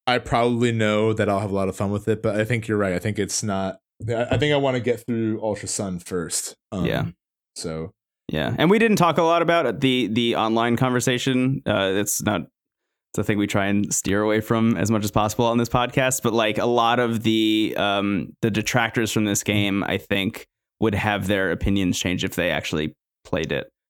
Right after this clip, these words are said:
Speaker 1: Yeah, for sure.
Speaker 2: Which is what happened to me.
Speaker 1: Yeah, exactly. It, <laughs> it is strange to have a very strong opinion on something that you haven't experienced. It's easy to do,
Speaker 2: Yep.
Speaker 1: but it's a poison you should avoid. Uh,
Speaker 2: Absolutely.
Speaker 1: 'cause,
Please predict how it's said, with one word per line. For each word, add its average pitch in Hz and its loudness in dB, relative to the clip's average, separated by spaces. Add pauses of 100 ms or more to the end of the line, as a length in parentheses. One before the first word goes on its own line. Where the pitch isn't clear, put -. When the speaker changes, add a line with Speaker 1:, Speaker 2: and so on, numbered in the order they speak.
Speaker 1:
Yeah, 95 2
for - -8
sure. 87 0
Speaker 2:
Which 80 -2
is 95 -2
what 110 2
happened 120 2
to 120 2
me. 151 0 (260)
Speaker 1:
Yeah, 127 4
exactly. 101 -2 (220)
It, 120 2 (140)
<laughs> - -2
it 143 4
is 175 4
strange 151 2
to 151 2
have 127 2
a 120 0
very 110 2
strong 120 0
opinion 113 2
on 107 2
something 107 0
that 101 -2
you 98 0
haven't 90 -2
experienced. 80 -6 (100)
It's 120 2
easy 156 4
to 202 2
do, 127 2 (580)
Speaker 2:
Yep. - 0
Speaker 1:
but 120 6
it's 113 0
a 120 2
poison 120 4
you 107 2
should 98 0
avoid. 82 -2 (160)
Uh, - -4
Speaker 2:
Absolutely. 117 2
Speaker 1:
'cause, - -4